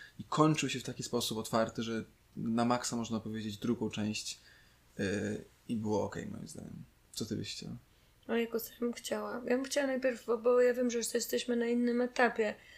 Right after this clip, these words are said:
Speaker 2: ale jakby dokończyć tą kwestię o tym dobrze i źle. I ja mam wrażenie, że to jest, że, że rzeczywiście to jest jakieś takie oczywiste, że to jest symbolizowane tym niebieskim i czerwonym mieczem. Ale z drugiej strony, no,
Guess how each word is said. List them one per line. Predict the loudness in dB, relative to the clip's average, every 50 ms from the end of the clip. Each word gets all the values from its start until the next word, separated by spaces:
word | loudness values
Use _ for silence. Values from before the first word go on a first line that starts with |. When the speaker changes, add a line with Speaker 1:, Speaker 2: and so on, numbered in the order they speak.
| -20 -20 -8 -4
Speaker 2:
ale | -2 0 0
jakby | 0 2 0 2
dokończyć | 4 4 2 2 4 2 2 4 2 0 -2
tą | -2 -2 -4 -4
kwestię | 0 0 0 0 2 0 -2
o | -2 0
tym | -4 -4 -4 -4
dobrze | -4 -6 -6 -6 -8 -8 -6 -6 -6
i | -6 -6 -8
źle. | -6 -6 -4 -4 -2 -2 -2 -4 -6 -6 -8 -12 -16 -20 -18 -16 -16 -16 -18 -12 _
I | -2 0
ja | 2 2 4 4
mam | 4 2 2 4
wrażenie, | 4 4 4 2 2 2 2 4
że | 2 2
to | 6 6 6
jest, | 6 6 2 -4 -2 0 2
że, | 4 4 4 2
że | 2 2 4 4 6 4 4
rzeczywiście | 4 2 0 0 -2 -4 -4 0 0 0
to | 4 6 6
jest | 6 6 2 0 0
jakieś | 0 0 0 0
takie | 0 0 2 2 0
oczywiste, | 2 2 0 -2 -2 -2 -2 -2 -2
że | -2 -4
to | -6
jest | -8 -6
symbolizowane | -4 -4 -2 -2 -4 -4 -4 -6 -6 -4 -2 -4 -4 -4
tym | -4 -4 -2 -2
niebieskim | -2 -2 -4 -4 -6 -6 -8 -8 -8 -6
i |
czerwonym | -6 -4 -4 -4 -2 -2 0 0 2 0 2 2
mieczem. | 2 2 0 0 -2 -4 -4 -4 -2 -2 -4 -6 -8 -12 _ -20 -20 -20 -20 -20 -20 -20 _ -2
Ale | 0 0 2 0 0 -2
z | -2
drugiej | -4 -4 -2 0 0 0
strony, | -2 -4 -6 -6 -4 -2 -2 -2 0 0 -2 -2 -4 -10 _ -20 -20 -20 _ _ _ _ _ _ _ _ 2
no, | 2 4 4 4 2 0